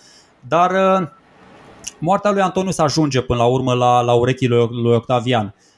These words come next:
Bă, și la fel și ăsta, îi se arată, uh, cuțitul stropit cu sângele fostului său prieten, se retrage și ăsta puțin în cort, uh, stă singur, începe să plângă, na, totuși, moartea unui tovarăș, adică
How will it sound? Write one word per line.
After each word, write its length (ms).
Bă, 200
și 120
la 120
fel 240
și 160
ăsta, 380
îi 140
se 140
arată, 540
uh, 60
cuțitul 440
stropit 500
cu 360
sângele 460
fostului 400
său 240
prieten, 580
se 180
retrage 440
și 120
ăsta 200
puțin 360
în 120
cort, 480
uh, 380
stă 280
singur, 440
începe 340
să 160
plângă, 640
na, 160
totuși, 360
moartea 300
unui 160
tovarăș, 540
adică 300